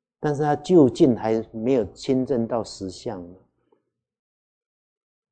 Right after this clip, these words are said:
所以相对的，他的功德不算广大。当然，这是相对于如实行啊，证到实相之后的广大，相对那个来说啦。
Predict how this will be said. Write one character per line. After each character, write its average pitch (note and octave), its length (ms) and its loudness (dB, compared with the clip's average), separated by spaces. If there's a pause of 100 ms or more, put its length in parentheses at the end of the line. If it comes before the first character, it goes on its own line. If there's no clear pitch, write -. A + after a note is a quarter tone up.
(120)
所 C#3 100 0
以 A#2+ 40 4
相 C#3+ 300 -4
对 C#3 160 2
的， G#2 140 0
他 B2+ 100 -8
的 B2+ 60 -4
功 B2 260 -2
德 G#2+ 100 -2
不 F2+ 120 -6
算 G#2+ 260 -6
广 D#2+ 260 -10 (140)
大。 F#2 260 -10 (2000)
当 E3 140 4
然， D3+ 60 4
这 E3 180 4
是 D3+ 80 0
相 E3 260 4
对 E3 200 10
于 B2 580 4
如 C3 160 6
实 D3 240 4
行 G2 340 0
啊， F#2 160 -8 (160)
证 D3+ 220 8
到 C#3 160 4
实 A2+ 180 -4
相 A2+ 300 -4 (800)
之 D3 100 -4
后 D3 240 8
的 A2+ 100 2
广 E2+ 300 -4
大， G2+ 240 -8
相 B2+ 260 -4
对 B2 140 0
那 A2 140 -4
个 F#2+ 80 -8
来 F2 140 -8
说 F#2 260 -8
啦。 F2+ 180 -12